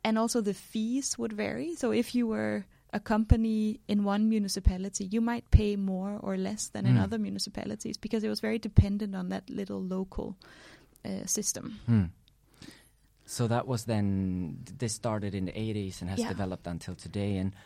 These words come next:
Speaker 1: Exactly.
Speaker 2: I was thinking maybe we can talk about how the Danish waste management system looks today. And when you, when you start this, <laughs> uh,
Speaker 1: Mm-hmm.
Speaker 2: section of the, um, background or empirical
Speaker 1: Yeah.
Speaker 2: chapter, um, you have a quite, two quite interesting quotes that I thought that I could read,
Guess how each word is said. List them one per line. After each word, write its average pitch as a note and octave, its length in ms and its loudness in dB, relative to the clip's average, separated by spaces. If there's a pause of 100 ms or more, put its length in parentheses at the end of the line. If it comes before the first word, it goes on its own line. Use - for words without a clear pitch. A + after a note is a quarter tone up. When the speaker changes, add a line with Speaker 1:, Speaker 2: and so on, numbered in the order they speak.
Speaker 1:
Exactly. A#3+ 420 -6
Speaker 2:
I A#2+ 40 2
was B2 160 2
thinking B2+ 260 4
maybe A#2+ 160 6
we A2+ 120 -2
can G#2+ 120 0
talk G#2+ 220 -4
about G2 240 -4
how A2 100 -2
the G2 240 0
Danish G#2 540 2
waste G2 340 -4
management F#2+ 340 -4
system F#2+ 280 -4
looks F#2 180 -6
today. A2+ 380 0
And G2+ 220 0 (100)
when G#2+ 240 6
you, G2+ 340 0 (100)
when G#2+ 140 2
you G#2 60 2
start A#2+ 420 -2
this, - 360 -8
<laughs> - 40 -12
uh, G2 40 -4
Speaker 1:
Mm-hmm. A2+ 300 2
Speaker 2:
section G#2+ 500 -2
of F#2 120 -4
the, F#2+ 260 -4 (720)
um, - 420 -6
background F#2+ 500 -4
or F2+ 80 -4
empirical F#2+ 480 -2
Speaker 1:
Yeah. A#3 120 0
Speaker 2:
chapter, F#2 400 -4 (140)
um, G2 480 2 (100)
you G#2 100 0
have G2 180 0
a F2 420 -2
quite, - 480 -4 (180)
two D#3 160 0
quite A#2+ 300 -2
interesting A#2 380 0
quotes C3+ 300 0
that G#2 100 0
I G2+ 80 0
thought G#2 240 -4
that G#2 100 -2
I G2+ 60 0
could G2+ 220 -10
read, A#2 360 4